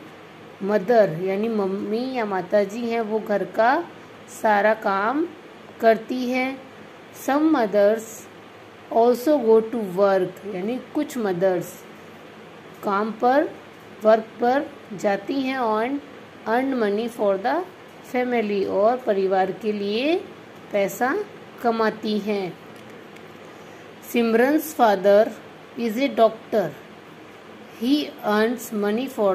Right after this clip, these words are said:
the family, he helps the family in many ways, he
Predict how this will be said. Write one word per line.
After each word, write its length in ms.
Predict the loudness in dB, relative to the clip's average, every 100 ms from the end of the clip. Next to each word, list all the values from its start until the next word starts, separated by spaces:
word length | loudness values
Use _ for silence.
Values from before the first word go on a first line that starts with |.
| 2
the 100 | 0 0 -6 -18 -20 -12 -4
family, 520 | -2 0 0 -2 -6 -10 -20 -20 -20 -20 -20 -20 -20 -20 -6
he 160 | 2 4 4 6
helps 460 | 6 6 4 -4 -2
the 140 | 2 2 0
family 520 | -2 0 0 0 -4 -6
in 280 | -4 -4 -6 -10 -18 -20 -20 -12 -2 2
many 340 | 2 2 -2 -2 -6 -18 -12 -2
ways, 400 | 4 4 4 0 -12 -20 -20 -20 -20 -20 -20 -20 -20 -10
he 160 | 0 2